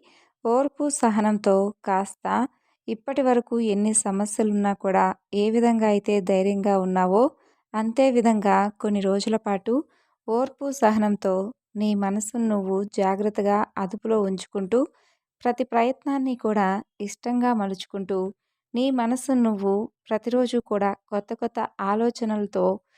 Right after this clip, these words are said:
ముందుకు సాగిపోవాలే తప్ప ఇలా నిరాశతో, నిస్పృహతో మిగిలిపోవడం నాకు ఏమాత్రం కూడా ఇష్టం లేదు. కాబట్టి నీ మంచి కోసమై నేను చెబుతున్నటువంటి ఈ మాటలను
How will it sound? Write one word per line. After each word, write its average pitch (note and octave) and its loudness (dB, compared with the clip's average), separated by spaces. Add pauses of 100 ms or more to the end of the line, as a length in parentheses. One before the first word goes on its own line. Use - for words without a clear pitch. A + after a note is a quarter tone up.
(260)
ముందుకు A3 0
సాగిపోవాలే G3+ 0
తప్ప F#3+ -10 (560)
ఇలా A#3+ 4
నిరాశతో, A3+ 0 (300)
నిస్పృహతో A3 -4
మిగిలిపోవడం F#3+ -4 (320)
నాకు G3+ -8 (120)
ఏమాత్రం G#3+ -4
కూడా G3 -6 (240)
ఇష్టం G3 -14
లేదు. G3 -6 (400)
కాబట్టి G3+ -6 (500)
నీ B3 2
మంచి C#4 -2
కోసమై A3 -6 (260)
నేను G3+ -8
చెబుతున్నటువంటి G#3 -10 (120)
ఈ G3 -10
మాటలను F#3+ -6